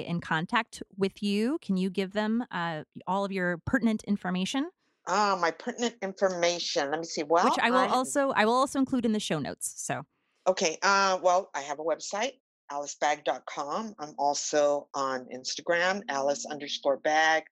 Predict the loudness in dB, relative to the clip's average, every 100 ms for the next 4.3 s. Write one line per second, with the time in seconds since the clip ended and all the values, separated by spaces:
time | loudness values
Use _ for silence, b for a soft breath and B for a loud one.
0 | _ _ _ -8 -6 -2 0 0 -2 -4
1 | -4 -6 -2 2 2 0 -4 -14 _ -6
2 | -6 -8 -6 -4 -2 -2 -2 -6 0 2
3 | 2 -2 -6 _ _ _ -2 -2 -2 -2
4 | 4 4